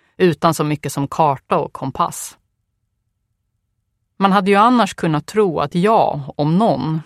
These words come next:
borde ha koll. Jag är psykolog och har jobbat inom vården med behandling av svår ångest och depression, där det ibland känts som att samtalen bokstavligt talat varit på liv och död.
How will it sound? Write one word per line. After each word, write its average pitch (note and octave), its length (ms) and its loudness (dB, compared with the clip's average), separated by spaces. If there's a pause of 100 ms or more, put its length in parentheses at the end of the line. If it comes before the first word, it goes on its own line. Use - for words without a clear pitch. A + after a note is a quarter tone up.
(100)
borde D3+ 300 -2
ha D3 100 0
koll. E3 400 -4 (2000)
Jag B3+ 220 2
är C3+ 60 0
psykolog D#3 800 -4 (220)
och F3 100 0
har F3+ 60 2
jobbat F3 400 0
inom C#3+ 200 0
vården D#3 540 -2
med C#3 200 -4
behandling C3+ 640 -4
av B2 40 -12
svår F#3 480 -2
ångest D3 480 -2
och D3 80 -14
depression, - 640 -8 (880)
där D#3 140 0
det D3 60 0
ibland D3+ 440 2
känts C#3 340 -4
som C#3 120 -6
att C3+ 100 -8
samtalen C#3 680 -2
bokstavligt F#3 680 -2
talat C3 420 -6
varit C3+ 240 -6
på - 120 -10
liv C3+ 300 -8
och C#3+ 80 -8
död. C#3 380 -6